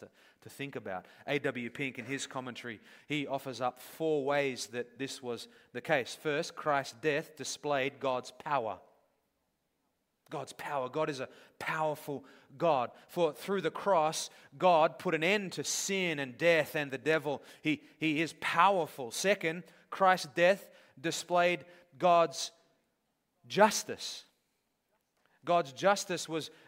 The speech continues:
declared through the cross, in that God's law meant sin had to be punished. God is a God of justice, and therefore someone has to die. And so perfect justice was met.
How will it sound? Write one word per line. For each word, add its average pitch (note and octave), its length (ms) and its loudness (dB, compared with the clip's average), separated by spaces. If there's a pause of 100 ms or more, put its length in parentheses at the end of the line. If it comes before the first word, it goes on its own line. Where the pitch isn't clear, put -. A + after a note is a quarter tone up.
declared F3 540 2
through E3+ 360 -6 (280)
the D3+ 100 -2
cross, F#3+ 520 2
in F3+ 160 -4
that F3 320 4
God's F#3 340 4
law E3 560 6 (220)
meant G3 320 2 (100)
sin G#3+ 340 0
had F#3 220 4
to F#3+ 80 -6
be F#3+ 80 -2
punished. G3 420 2
God F3 260 6
is D3+ 100 -4
a D#3+ 60 -4
God D#3 260 2
of C3 100 -4 (220)
justice, G3+ 600 2 (240)
and F3 160 2
therefore G3 440 4 (100)
someone G3 440 4
has G3 340 0
to G3+ 100 0
die. D#3 480 8 (2000)
And A#2+ 80 -14
so D#3 140 -2
perfect F3+ 540 -6
justice E3+ 460 -4
was B2 200 -12
met. C#3+ 480 -4